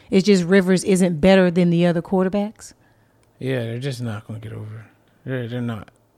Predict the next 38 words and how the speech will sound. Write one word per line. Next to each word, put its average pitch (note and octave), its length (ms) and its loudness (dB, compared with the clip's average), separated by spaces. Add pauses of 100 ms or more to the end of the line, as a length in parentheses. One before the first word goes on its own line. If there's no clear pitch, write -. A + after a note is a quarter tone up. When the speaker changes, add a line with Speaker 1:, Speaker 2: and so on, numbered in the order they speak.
(300)
Speaker 2:
I B2 180 -4
mean, B2 280 -4
let's, C3+ 500 -6
uh, G#2 220 -14 (200)
so - 480 -6
a C3+ 40 -2
lot C#3 240 0
of B2+ 60 -4
shit B2 260 -6
will A2 80 -8
have A#2 220 -8
to A2+ 100 -10
go B2 180 -8
down A#2+ 340 -8
for - 140 -16
them A2+ 200 -10
too. A2 320 -10 (540)
Their C3+ 140 -2
division, B2 920 -4 (100)
the, A#2 360 -12
it's B2+ 160 -12
gonna B2 160 -6
be A#2 100 -6
hard A#2 320 -8
for C3 80 -12
them A#2+ 140 -8
to A2+ 80 -10
beat A2+ 220 -12
the A#2+ 100 -14
Chiefs A#2+ 400 -10
anytime A2+ 480 -10
soon. A#2 420 -12 (840)
Like, B2 200 -4
this, D#3 240 0
I C3+ 160 0
think, C3+ 240 -4
was B2 200 -6
their, A#2 280 -6